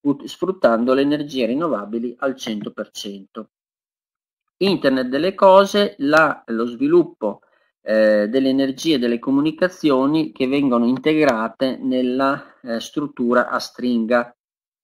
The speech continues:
che sostiene, eh, i moduli, i mezzi che si muovono. Qui avete una,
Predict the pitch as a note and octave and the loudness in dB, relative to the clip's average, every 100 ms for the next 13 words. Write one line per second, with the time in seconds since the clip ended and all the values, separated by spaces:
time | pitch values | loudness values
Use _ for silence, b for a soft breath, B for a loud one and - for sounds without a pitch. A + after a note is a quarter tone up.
0 | _ D3 C#3+ - D#3 - A2 G#2+ A#2 B2 | _ -2 0 -2 -4 -4 -6 -4 -4 -6
1 | B2 G#2+ G#2+ G#2 - A#2+ A#2 - B2+ B2 | -8 -8 -8 -8 -6 -4 -4 -6 -8 -4
2 | A#2 G#2+ A#2+ C3 A#2 G#2+ G2+ A2 - G#2+ | -2 -2 -4 -2 -2 -4 -8 -12 -10 -10
3 | G#2 - - A2 G#2 G2 G2 G2+ G2+ _ | -10 -12 -16 -12 -8 -8 -8 -10 -12 _
4 | _ _ _ _ _ _ D3 D3 C#3 C#3+ | _ _ _ _ _ _ 2 4 4 0
5 | - B2+ B2+ B2 A#2+ A#2 | 2 2 2 0 -2 -4